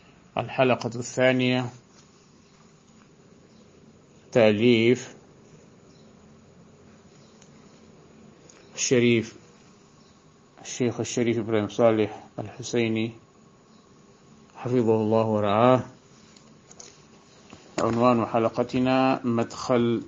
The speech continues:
تأصيلي حول حقائق الدين واصطلاحات أهل الإحسان. الباب الأول: ارتباط الإنسان بالدين وال-، بالفطرة. تقديم ومذاكرة: محمد كرم يوسف معروف.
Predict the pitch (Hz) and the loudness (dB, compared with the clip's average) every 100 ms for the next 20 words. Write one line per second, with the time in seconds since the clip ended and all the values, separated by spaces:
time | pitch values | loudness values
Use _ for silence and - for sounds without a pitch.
0 | - 110 110 - 135 135 127 131 131 127 | -4 -2 -2 -2 0 2 2 2 0 0
1 | - 117 113 117 110 135 123 120 120 110 | 0 2 2 -2 -2 2 2 2 -6 -2
2 | 123 123 117 - 127 113 117 117 107 113 | 0 0 -2 -6 -6 -4 -2 0 -2 -2
3 | 117 - - 135 139 139 139 107 120 113 | -6 -8 -2 2 4 4 2 0 2 2
4 | 104 120 123 120 127 127 - - - - | 2 2 2 2 0 -6 -18 -20 -20 -14
5 | - 135 127 131 151 123 117 113 127 120 | -10 -4 0 4 4 2 0 2 2 2
6 | 120 123 117 117 110 117 117 113 113 113 | 0 -2 -4 -6 -8 -4 -4 -2 -4 -6
7 | 104 113 - 123 104 120 - - - - | -4 -4 -4 -6 -4 -8 -8 -12 -14 -20
8 | - _ _ _ - - _ - _ - | -20 _ _ _ -20 -20 _ -20 _ -20
9 | - _ - - - - _ _ - - | -20 _ -20 -20 -20 -20 _ _ -20 -20
10 | - - - - - - - - - - | -20 -20 -20 -20 -20 -20 -20 -20 -20 -20
11 | - 120 110 113 123 123 123 117 117 110 | -8 -6 -4 -2 4 6 4 2 0 0
12 | 123 123 123 120 110 110 127 117 117 117 | 0 0 0 2 0 0 -2 -2 -4 -4
13 | 113 127 123 117 107 104 110 107 - - | -2 -2 -2 -2 0 0 -2 -6 -10 -20